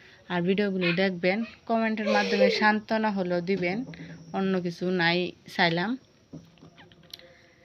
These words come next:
তো এই তো কাপড়গুলো কাটিং করব। আর একলা হাতে, আহ, একলা হাত দিয়ে আমার কাপড় কাটি ভিডিও করতে পারি না। এই কাপড়টা কিন্তু একটা, মানে,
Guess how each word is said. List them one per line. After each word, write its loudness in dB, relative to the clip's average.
তো 2
এই 2
তো 2
কাপড়গুলো -2
কাটিং 2
করব। -2
আর -2
একলা 0
হাতে, -2
আহ, -2
একলা -2
হাত 4
দিয়ে 0
আমার 2
কাপড় -2
কাটি -4
ভিডিও -2
করতে -10
পারি -4
না। -2
এই 2
কাপড়টা 2
কিন্তু 0
একটা, -2
মানে, -2